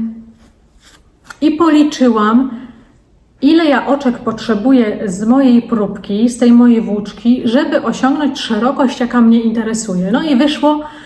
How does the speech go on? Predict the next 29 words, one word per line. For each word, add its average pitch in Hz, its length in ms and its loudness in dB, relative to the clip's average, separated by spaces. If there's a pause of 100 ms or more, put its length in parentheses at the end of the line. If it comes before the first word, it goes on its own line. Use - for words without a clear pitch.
(220)
że 233 540 0
ilość 302 400 0
oczek, 262 340 -2
którą 226 420 -4
ja, 240 420 0 (100)
e, 202 80 -8
muszę 214 600 0 (340)
mieć 240 300 0
na 202 100 -4
korpusie, 269 600 -2 (680)
to 240 120 0
ta 285 120 0
ilość 247 300 -2
oczek - 340 -4
odpowiada 240 520 0
rozmiarowi 208 680 -2
X - 300 -8
L. 196 220 -2 (1120)
Chyba 262 180 0
nie 247 120 4
namieszałam 214 500 0
za 220 100 0
bardzo. 233 460 0 (1200)
I 269 100 2
dlatego 247 360 0
właśnie 240 280 -2
robię 214 200 -4
X - 240 -10
L. 240 260 -2